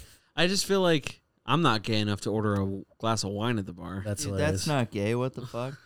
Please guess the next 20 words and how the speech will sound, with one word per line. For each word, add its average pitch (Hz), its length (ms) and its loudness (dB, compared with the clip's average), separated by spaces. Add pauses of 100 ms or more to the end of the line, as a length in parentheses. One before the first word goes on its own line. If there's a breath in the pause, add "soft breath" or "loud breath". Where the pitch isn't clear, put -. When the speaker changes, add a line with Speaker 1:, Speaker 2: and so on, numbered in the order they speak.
(140)
Speaker 2:
<laughs> - 240 -20
Well, 185 160 6
Speaker 3:
Order 196 120 10
Speaker 2:
my 147 40 2
Speaker 3:
wine, 120 300 -4
that's, 139 320 -6 (260)
that's 127 220 -8
king 143 260 -4
shit. 104 240 -4
Speaker 2:
It's 147 140 8
my 180 80 10
older 135 240 10
siblings, 113 480 4
you 113 80 4
know, 117 260 4
like, 104 220 2 (800 loud breath)
they 110 200 -2
all 104 200 0
partied 101 400 0
hard 98 320 0